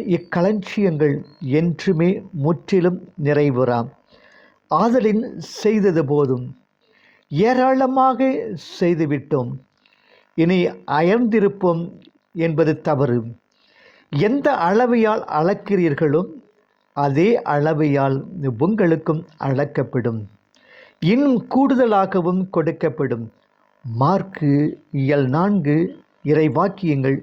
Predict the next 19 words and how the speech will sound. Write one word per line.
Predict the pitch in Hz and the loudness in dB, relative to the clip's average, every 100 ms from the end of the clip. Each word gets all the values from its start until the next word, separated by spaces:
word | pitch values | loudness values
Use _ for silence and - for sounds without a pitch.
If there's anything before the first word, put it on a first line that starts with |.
| - | -4
இருபத்தி | 151 147 165 - 139 | -2 0 -2 -2 -2
நான்கு | 143 165 151 | -2 -2 0
முதல் | 143 143 175 175 | 0 2 0 0
இருபத்தி | 147 135 139 - 131 | -2 0 -2 -2 -2
ஐந்து | 131 165 165 156 185 | 0 0 -2 0 0
முடிய | 156 147 151 170 - | 0 -2 2 0 0
என்பதை | 143 139 135 127 | -2 0 0 0
உணர்ந்து, | 113 139 151 160 226 - _ _ - - - - - | 0 0 0 0 -2 -6 _ _ -20 -20 -20 -20 -6
நற்செயல்களால் | 165 214 - - 294 277 240 226 185 202 | 0 0 -2 -2 2 4 4 4 2 2
நம் | 180 175 - - | 0 -4 -4 -4
களஞ்சியங்களை | 190 247 190 226 196 165 156 | -2 -2 -4 -2 0 0 0
நிரப்புவோம். | 139 165 165 139 127 120 - _ _ _ - - - - | 0 -2 0 0 0 -2 -10 _ _ _ -20 -20 -12 -4
நற்செயல்கள் | 175 233 - 294 254 226 208 | -2 -4 -2 2 4 4 2
புரிய | - 190 190 190 185 - - - | 0 -2 0 2 2 0 -6 -12
இடம், | 160 147 147 214 196 - - | -4 -2 0 -2 -6 -12 -6
காலம் | 196 214 202 175 185 208 - | 0 2 2 0 0 -2 -6
தேவையில்லை. | - 180 151 127 120 110 110 - _ _ _ _ _ _ - | 0 2 2 0 0 -2 -6 -10 _ _ _ _ _ _ -6
எங்கும் | 139 175 285 269 254 247 - - 139 | 0 2 2 2 0 0 -6 -10 -4
என்றும் | 123 208 233 190 202 | 0 2 0 0 0